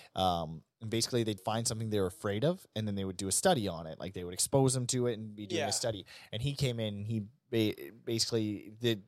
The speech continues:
Speaker 1: the simulation he was gonna go into, he didn't know this yet, though, was something about sharks.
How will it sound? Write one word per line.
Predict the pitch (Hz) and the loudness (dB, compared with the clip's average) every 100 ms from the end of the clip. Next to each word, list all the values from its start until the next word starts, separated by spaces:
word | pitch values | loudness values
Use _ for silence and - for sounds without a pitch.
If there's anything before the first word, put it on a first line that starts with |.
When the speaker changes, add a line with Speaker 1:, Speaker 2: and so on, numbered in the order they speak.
| - | -4
Speaker 1:
the | - | 0
simulation | - 151 139 131 127 | 2 2 2 2 0
he | |
was | 113 | -4
gonna | 117 104 | -4 -2
go | 120 123 | 0 2
into, | 120 117 | 0 -2
he | 110 | -2
didn't | 135 131 | 0 2
know | 117 107 | 2 2
this | 117 127 | 0 0
yet, | 123 - | -2 0
though, | 127 151 - - - - | 0 -2 -10 -14 -14 -4
was | 107 | 0
something | 135 131 117 | 2 2 0
about | 101 | 0
sharks. | - 104 90 73 - - | 0 0 -2 -4 -2 0